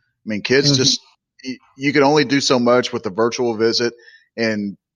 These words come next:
Speaker 1: it just allows coaches to let them, let these kids see their campuses as well. So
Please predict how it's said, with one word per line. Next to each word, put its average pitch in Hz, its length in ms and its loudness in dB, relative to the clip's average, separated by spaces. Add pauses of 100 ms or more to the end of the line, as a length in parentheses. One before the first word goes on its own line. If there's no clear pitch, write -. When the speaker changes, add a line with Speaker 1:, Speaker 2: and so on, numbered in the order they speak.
(260)
Speaker 1:
it 131 100 2
just 127 220 0
allows 120 400 2
coaches 123 340 -2
to 104 340 0 (220)
let 113 220 -4
them, 120 420 -4 (180)
let 113 140 -2
these 117 180 -4
kids - 260 -2
see 120 100 -4
their 101 120 -2
campuses 113 420 -6
as 92 180 -8
well. 110 260 -2
So 101 300 0